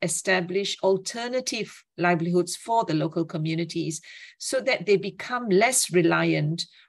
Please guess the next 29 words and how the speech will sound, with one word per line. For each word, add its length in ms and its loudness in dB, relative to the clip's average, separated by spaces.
on 220 2
the 320 0
resources 640 0
within 280 0
the 80 -2
national 440 -4
park, 440 -4
and 160 2
they 60 4
become, 580 0
you 100 0
know, 100 0
they 140 0
adopt 500 0
practices 720 -4
that 180 -2
are 100 0
more 320 0
friendly 680 0
and 120 -2
sustainable 1080 -4
for 340 -2
the 200 2
long-term 600 0
existence 640 -2
of 100 -6
the 80 -6
national 380 -4
park. 360 -6